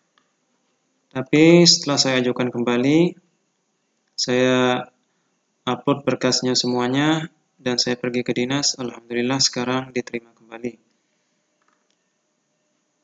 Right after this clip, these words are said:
Nah, Bapak Ibu, bagaimana prosesnya supaya bisa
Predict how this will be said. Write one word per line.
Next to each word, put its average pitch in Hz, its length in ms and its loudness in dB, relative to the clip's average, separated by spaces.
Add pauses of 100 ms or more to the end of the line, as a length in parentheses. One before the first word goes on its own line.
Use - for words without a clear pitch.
(220)
Nah, 143 160 2
Bapak 143 320 6
Ibu, 156 160 8 (240)
bagaimana 160 720 6
prosesnya 127 800 2
supaya - 320 0
bisa 127 560 0